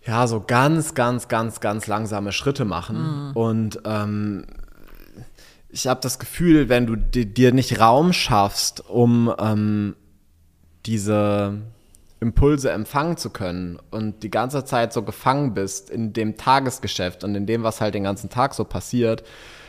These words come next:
Speaker 1: dann, also wo soll da eine Idee herkommen oder irgendwie die, die, das Gefühl von, boah, ja, das ist jetzt die neue Richtung, die ich einschlagen will, so will ich das jetzt machen, da hab ich total Bock drauf und auch dieses Gefühl von Vertrauen und Sicherheit, dass das so funktionieren wird, wie man sich das vorstellt.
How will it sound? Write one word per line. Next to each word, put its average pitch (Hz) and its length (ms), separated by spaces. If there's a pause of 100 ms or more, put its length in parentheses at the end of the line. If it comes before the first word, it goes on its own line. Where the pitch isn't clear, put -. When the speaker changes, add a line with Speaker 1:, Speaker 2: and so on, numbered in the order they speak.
(160)
Speaker 1:
dann, 110 240 (640)
also 107 360
wo 135 180
soll 127 340
da 127 180
eine 120 160
Idee 123 360
herkommen 120 680
oder 104 300
irgendwie 110 460
die, 104 260
die, 107 240
das - 220
Gefühl 139 400
von, 120 320
boah, 117 160
ja, 120 240
das 123 200
ist - 120
jetzt 120 220
die 127 40
neue 117 280
Richtung, 123 320
die 107 60
ich 110 120
einschlagen 107 520
will, 107 160
so 127 220
will 123 100
ich 120 120
das - 160
jetzt - 180
machen, 113 300
da 110 80
hab 117 80
ich 113 160
total 117 360
Bock 113 220
drauf 101 380
und 101 200 (460)
auch 110 160
dieses 120 380
Gefühl 165 480
von 120 320
Vertrauen 127 640
und 113 100
Sicherheit, 113 520
dass 113 140
das 117 200
so 131 120
funktionieren 123 680
wird, 92 180
wie 95 60
man 87 180
sich - 140
das - 120
vorstellt. - 500